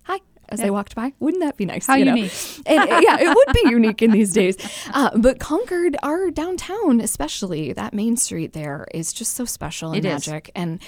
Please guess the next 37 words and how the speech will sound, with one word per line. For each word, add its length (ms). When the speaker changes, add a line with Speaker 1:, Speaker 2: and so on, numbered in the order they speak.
Speaker 1:
everybody 360
gets 200
along 280
so 180
well, 500
and 140
everybody 400
is 260
really 220
collaborative, 720
and 120
we 100
all 160
work 160
together, 420
and 80
we 80
have 120
these 140
little 160
pop-ups 520
and 100
Speaker 2:
Yes, 80
Speaker 1:
stuff. 160
And 140
Speaker 2:
great. 300
Speaker 1:
that 220
kind 180
of 60
a 60
thing 300
of, 100
like, 200
working 280
on 100
a 20
Saturday 540